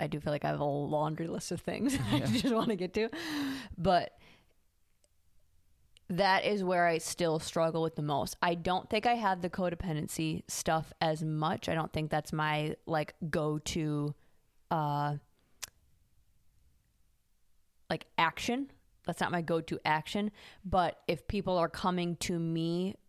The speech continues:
Speaker 1: with a problem or complaining about something, I have a problem if they don't
Speaker 2: Take the advice
Speaker 1: take
Speaker 2: or
Speaker 1: the advice
Speaker 2: Yeah.
Speaker 1: or, like, just come to me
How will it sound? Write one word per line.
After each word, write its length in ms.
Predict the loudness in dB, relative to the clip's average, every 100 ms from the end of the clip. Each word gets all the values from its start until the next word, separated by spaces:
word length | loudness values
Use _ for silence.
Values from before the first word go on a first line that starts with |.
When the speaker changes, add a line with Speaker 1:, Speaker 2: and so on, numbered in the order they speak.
| _ -4
Speaker 1:
with 160 | -2
a 80 | -2
problem 760 | -2 0 0 2 0 0 -2 0
or 140 | 0
complaining 580 | 0 -4 -4 -2 0 0
about 260 | 2 0 0
something, 500 | -2 -2 -2 -2 -4 -8 -20 _
I 120 | 0
have 220 | 2 2 2
a 80 |
problem 460 | 0 2 2 2 0
if 120 | -2
they 180 | -2 -2
don't 680 | -2 0 2 2 -2 -8 -12 _ _ _ _ _ _ _ _ _ _ _ _ _ _ _ _ -12
Speaker 2:
Take 240 | -8 -8 -6
the 100 | -6
advice 520 | -4 -4 -4 -4 -6
Speaker 1:
take 260 | -2 -2 0
Speaker 2:
or 40 |
Speaker 1:
the 180 | 2 2
advice 680 | 4 4 4 4 2 0 -4
Speaker 2:
Yeah. 60 | 0
Speaker 1:
or, 280 | 2 4 2
like, 460 | 4 2 2 -4 -18 _ _ -20 -20 -6
just 220 | -4 -4
come 360 | -4 0 0 0
to 200 | -2 -2
me 300 | 0 0 -2